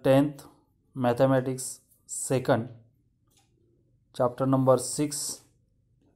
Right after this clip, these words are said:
trigonometry, application of trigonometry। ट्रिगोनोमेट्रीचा वापर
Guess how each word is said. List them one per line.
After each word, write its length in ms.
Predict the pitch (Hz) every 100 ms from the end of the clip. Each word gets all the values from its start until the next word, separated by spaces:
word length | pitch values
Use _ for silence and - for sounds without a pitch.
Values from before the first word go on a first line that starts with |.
| _ _ _ _ _ _ _ _ _ _ _ _ _ _ _ -
trigonometry, 800 | 135 131 143 139 131 120 113 98 - _ _ _ _ _ _ _ _ _ _ _ _ _ _ _ _ _ _ _ _ _ _ _ _ _ -
application 880 | 131 131 143 147 160 151 151 160 165 - _
of 380 | - 131 139 - - _
trigonometry। 880 | 135 131 139 135 127 120 110 107 - _ _ _ _ _ _ _ -
ट्रिगोनोमेट्रीचा 920 | 131 131 147 147 143 143 143 139 151
वापर 540 | 147 131 127 143 120